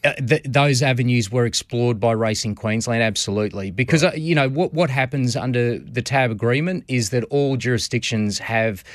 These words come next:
Speaker 1: uh, what's called a carve-out, where they can have a certain amount of meetings per year under that broadcast agreement that they can exist on a more mainstream platform to hopefully give a more bespoke offering.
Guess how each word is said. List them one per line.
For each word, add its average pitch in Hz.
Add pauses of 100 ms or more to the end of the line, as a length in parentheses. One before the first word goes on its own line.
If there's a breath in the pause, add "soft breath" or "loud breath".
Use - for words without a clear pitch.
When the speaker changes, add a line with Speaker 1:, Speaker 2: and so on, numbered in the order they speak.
(420 loud breath)
Speaker 1:
uh, 107
what's 117
called 127
a 101
carve-out, 147 (280)
where 123
they 123
can 123
have 120
a -
certain 151
amount 127
of 113
meetings 113
per 123
year 123
under 127
that 113
broadcast 113
agreement 107
that 98
they 107
can 101
exist 98 (340 loud breath)
on 131
a -
more 190
mainstream 143
platform 135
to 123
hopefully 120 (460 loud breath)
give 123
a 135
more 123
bespoke 117
offering. 143